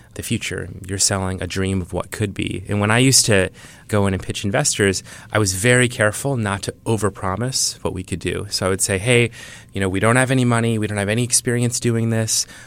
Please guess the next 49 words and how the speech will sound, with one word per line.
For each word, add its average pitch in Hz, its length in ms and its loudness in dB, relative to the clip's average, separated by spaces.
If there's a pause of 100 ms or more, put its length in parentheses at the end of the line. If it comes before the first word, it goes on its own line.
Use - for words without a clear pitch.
(160)
but 95 180 2
we 95 100 -2
think 127 200 2
this 131 160 6
is 120 80 0
a 123 60 0
good 120 120 2
idea. 104 280 2
We're 95 80 -2
gonna 95 140 -4
build 104 200 0
this 107 120 -4
piece - 200 -6
of 107 80 -6
software." 98 600 -2 (440)
Uh, 101 40 4
and 113 120 4
I 113 60 6
couldn't 143 240 4
understand 120 560 4
why, 104 420 2
why 107 240 4
they 110 100 6
weren't 113 220 4
funding 139 320 4
us, 151 120 4
but 127 120 4
it 113 40 6
was 117 160 4
the 117 120 4
worst, 120 480 6
it - 60 -10
was 104 100 -8
probably 113 180 0
the 104 80 2
worst 101 300 2
sales 92 240 -2
pitch - 260 -6
they'd 87 140 -4
ever 87 240 -4
heard. 95 320 -4 (540)
And 131 80 4
I 127 40 8
think 151 180 4
I 135 80 6
learned 147 340 4
that 101 340 4 (320)
people 170 280 2
don't 110 340 4